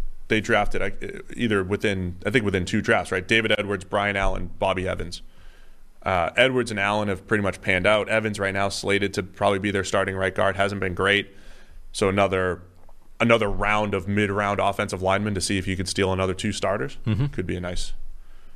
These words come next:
Speaker 1: a nice strategy there for the Rams with all their mid-round picks.
Speaker 2: Yep.
Speaker 1: Well, look at that. That was a good mock. Ah, we're gonna tw-, we're gonna get a graphic and, uh, and tweet this thing out, huh?
Speaker 2: Yeah. And then we'll cross out guard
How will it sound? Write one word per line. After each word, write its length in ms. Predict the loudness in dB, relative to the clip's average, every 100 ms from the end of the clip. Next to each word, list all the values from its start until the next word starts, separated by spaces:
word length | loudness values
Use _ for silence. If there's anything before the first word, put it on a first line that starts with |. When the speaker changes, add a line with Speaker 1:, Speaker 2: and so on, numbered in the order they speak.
| -16 -18 -18 -8
Speaker 1:
a 80 | 0
nice 260 | 2 2
strategy 440 | 0 -4 -4 -6 -8
there 140 | -8
for 100 | -8
the 80 | -6
Rams 400 | -4 -4 -4 -8 -6
with 100 | -2
all 100 | -2
their 120 | -2
mid-round 400 | -4 -4 -6 -8
picks. 300 | -10 -12 -12 -18 -20 -20 -20 -20 -6 -2
Speaker 2:
Yep. 120 | 2
Speaker 1:
Well, 100 | 0
look 120 | 0
at 60 | -4
that. 160 | -2
That 60 | -2
was 100 | 0
a 40 |
good 140 | -2 -2
mock. 280 | -4 -6 -12 -20 -20 -20 -20 -20 -20 -20 -12
Ah, 240 | -10 -8 -4
we're 100 | -2
gonna 160 | -2
tw-, 100 | -2
we're 120 | 0
gonna 260 | 2 2 0 -4 -18 -18 -2
get 140 | 2
a 60 | 2
graphic 540 | 0 -2 -2 -2 -2
and, 240 | -2 -4 -6
uh, 300 | -2 -2 -2 -8 -12 -14 -16 -20 -16 -10
and 120 | -4
tweet 220 | 0 0
this 140 | 0 0
thing 160 | -2
out, 180 | -2 -4
huh? 160 | -6 -6 -14 -12
Speaker 2:
Yeah. 140 | -8 -8 -8 -6 -6 -6 -6
And 80 | -6
then 100 | -6
we'll 120 | -8
cross 400 | -4 -4 -2 -2
out 220 | -4 -6 -12 -16 -16 -16 -14 -6
guard 440 | -4 -2 -4 -6